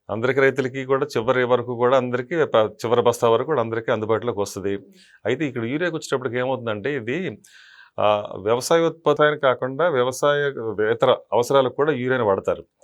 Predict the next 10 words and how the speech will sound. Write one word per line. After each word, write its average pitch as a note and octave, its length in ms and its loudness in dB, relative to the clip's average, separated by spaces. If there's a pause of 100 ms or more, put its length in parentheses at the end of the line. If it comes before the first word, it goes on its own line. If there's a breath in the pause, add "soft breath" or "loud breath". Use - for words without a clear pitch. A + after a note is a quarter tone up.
(380 soft breath)
So C#3+ 120 2
దానివల్ల D3 420 4
ఏమవుతుందంటే C#3 440 0
దానికి C#3 460 0
దీనికి, C3 680 -4 (460)
ఆ, A2+ 360 4 (120)
వేరియేషన్ D3+ 400 4
కూడా B2+ 380 4 (120)
ఇ-, A2 100 -2
ఉంది. G2+ 400 -4